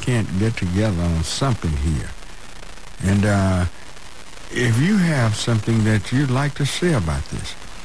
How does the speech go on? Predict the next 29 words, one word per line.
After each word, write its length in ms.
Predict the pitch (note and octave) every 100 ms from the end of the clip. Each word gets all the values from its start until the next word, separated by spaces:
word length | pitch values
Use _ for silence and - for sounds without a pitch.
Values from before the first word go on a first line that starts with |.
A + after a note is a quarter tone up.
| - - -
if 200 | - E2
you 300 | A#2 G3+ A#3+
have 300 | F#3+ C#3+ G#2
been 260 | G#2 A2 G#2
trying 540 | - C#3+ C#3+ C#3 C3
to 200 | A#2 A2+
get 280 | G2 G2 G2+ D#2 - - - - F2+
your 200 | A2 B2
vaccination 880 | A#2 B2 A#2+ A#2 A2+ A2+ A2 A#2 A#2
and 260 | G2 F#2
has 580 | F2+ F#2+ D#2+ F2+ F#2+ F2 C#2+ - - - -
been 180 | G#2 A2
turned 400 | G#2 C#3+ C3+ B2+
down 460 | A#2 A#2+ A#2+ B2 A#2
or 120 | F#2+
whatever, 800 | F#2+ A#2 A#2+ - - G#2+ D#2+ C#2 E2 - - - - - - - - - F2+
uh, 160 | G2+ G2+
did 200 | G2 A2
they 180 | A#2+ A#2
change 440 | - C3 B2+ A2+
the 80 | A2
game 300 | B2 B2 B2
in 100 | B2
the 60 |
middle 280 | B2+ C3 C3
of 120 | C3
the 80 | B2+
stream 480 | B2 - C#3 G#2+ G2
on 300 | - G#2+ A2+